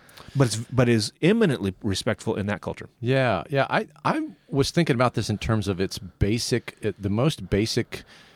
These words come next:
Speaker 2: uh, unit.
Speaker 1: Okay.
Speaker 2: And when it comes to people, you know, I think about them being image bearers of God, right?
Speaker 1: Yeah.
Speaker 2: And we've talked about that. But even, like you said, it's not just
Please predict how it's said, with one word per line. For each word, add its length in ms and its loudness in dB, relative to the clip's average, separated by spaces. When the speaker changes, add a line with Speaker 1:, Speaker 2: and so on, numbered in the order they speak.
Speaker 2:
uh, 220 2
unit. 520 2
Speaker 1:
Okay. 380 2
Speaker 2:
And 220 4
when 80 4
it 100 -6
comes 320 2
to 460 2
people, 640 2
you 100 0
know, 80 4
I 80 4
think 240 -2
about 420 2
them 200 0
being 240 2
image 360 0
bearers 500 2
of 220 -10
God, 440 -4
right? 240 -6
Speaker 1:
Yeah. 240 4
Speaker 2:
And 120 -2
we've 160 -2
talked 240 -2
about 240 -6
that. 260 -6
But 120 -6
even, 440 4
like 200 -4
you 80 -2
said, 240 4
it's 160 -2
not 220 0
just 340 0